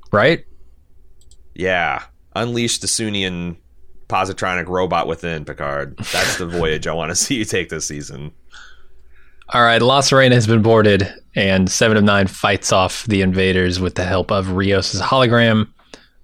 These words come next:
Speaker 1: Uh, I don't know what, what this one is called, but, uh, they notice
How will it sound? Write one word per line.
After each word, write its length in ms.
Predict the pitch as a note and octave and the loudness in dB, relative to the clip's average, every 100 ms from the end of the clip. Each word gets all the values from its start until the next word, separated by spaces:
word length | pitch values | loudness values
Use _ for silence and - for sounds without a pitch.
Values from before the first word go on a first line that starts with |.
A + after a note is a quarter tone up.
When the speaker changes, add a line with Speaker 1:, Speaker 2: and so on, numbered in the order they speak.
| - | -4
Speaker 1:
Uh, 220 | F#2+ F#2 B2 | -2 -2 0
I 60 | |
don't 120 | A#2 | 0
know 120 | A2 G2+ | 2 2
what, 160 | G2 - - _ | 0 -6 -12 _
what 280 | A2 G2 - | 0 0 0
this 200 | G2+ - | -2 0
one 100 | F2+ | 0
is 120 | F2 | -2
called, 440 | - F2 F2 F2+ - - - - - | 0 0 0 -6 -16 -20 -20 -18 -4
but, 220 | F#2+ E2+ - - - - | -4 -4 -14 -20 -20 -12
uh, 380 | - G#2 - F2+ | -4 -2 -2 -4
they 200 | F2+ G#2+ | 0 2
notice 380 | G#2+ G#2 G2 - | 4 4 2 -4